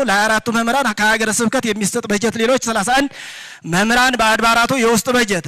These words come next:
በማስተማር ላይ ይገኛሉ፣ ይገኛሉ። ከእነዚህም መምህራን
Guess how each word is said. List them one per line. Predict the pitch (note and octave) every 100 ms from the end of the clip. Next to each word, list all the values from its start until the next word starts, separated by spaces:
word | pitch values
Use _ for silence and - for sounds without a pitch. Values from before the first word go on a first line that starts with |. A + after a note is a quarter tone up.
| D3+
በማስተማር | F#3 G#3+ G3 A#3 A#3
ላይ | A#3+ B3+
ይገኛሉ፣ | B3+ C4+ B3 G3 D#3+ D#3 A3+
ይገኛሉ። | A3 C#4 C#4 B3 F#3
ከእነዚህም | F#3+ G3 A3+ G#3 A#3+
መምህራን | B3 C4+ D4+